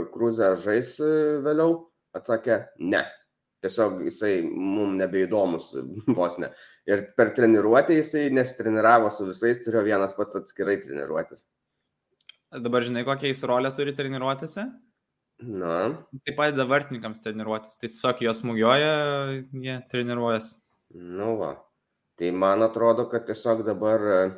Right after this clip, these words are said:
Speaker 1: jį, jį bandys kažkur nusitraukt turbūt palankiom abiem pusėm kontraktą greičiausiai ir prakišt kažkur. Nu, neprakišt jau, kai nusitrauks, tada jisai tiesiog kažkur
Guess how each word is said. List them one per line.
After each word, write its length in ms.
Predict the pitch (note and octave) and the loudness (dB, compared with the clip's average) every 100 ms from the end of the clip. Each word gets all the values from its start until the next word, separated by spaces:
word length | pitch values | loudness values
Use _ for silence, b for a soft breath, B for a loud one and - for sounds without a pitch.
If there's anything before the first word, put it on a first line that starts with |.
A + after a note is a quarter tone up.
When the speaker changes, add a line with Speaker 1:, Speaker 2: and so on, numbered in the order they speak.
| - _ _ _ _ _ _ - - F#2 | -12 _ _ _ _ _ _ -20 -14 -12
Speaker 1:
jį, 300 | F#2 G#2+ A2 G#2+ - - D#2 | -4 0 0 -2 -12 -20 -12
jį 100 | F#2+ F#2+ | -8 -4
bandys 340 | G#2 G2 A2 | -2 -2 -4
kažkur 460 | - G2+ - A#2 A2+ B B - | -6 -8 -2 -2 -2 B B -2
nusitraukt 540 | A#2 - - A#2 A#2+ - | -2 0 6 8 8 0
turbūt 300 | G2+ A2+ A#2 | -2 -2 0
palankiom 480 | G#2+ G2 G#2 G#2+ G#2 | 0 0 0 0 0
abiem 260 | G2+ G2+ | -2 -4
pusėm 300 | G2+ G#2+ G#2 G2+ | -6 -6 -6 -4
kontraktą 560 | F#2+ D#2+ D#2 - F#2+ G2+ | -4 -2 -2 -2 -4 -2
greičiausiai 640 | G2+ - G2+ F#2 A2+ A#2 | -4 0 0 0 -2 -4
ir 80 | A#2 | -4
prakišt 400 | B2 B2+ D#3+ - | -8 -6 -8 -6
kažkur. 380 | A#2 - - E2 _ _ - | -10 -8 -12 -14 _ _ 2
Nu, 100 | A#2 | 6
neprakišt 560 | G#2+ F2+ G2+ C3+ - E2 | 6 4 -4 -4 -4 -6
jau, 80 | D#2 | -6
kai 160 | E2+ | -6
nusitrauks, 540 | E2+ - - D#2+ - E2+ | -8 -6 0 0 -2 -6
tada 160 | F#2+ | -6
jisai 180 | F2+ F2+ | -4 -6
tiesiog 300 | F#2+ A2+ - | -2 -2 -2
kažkur 320 | E2+ - D#2 | -4 -8 -10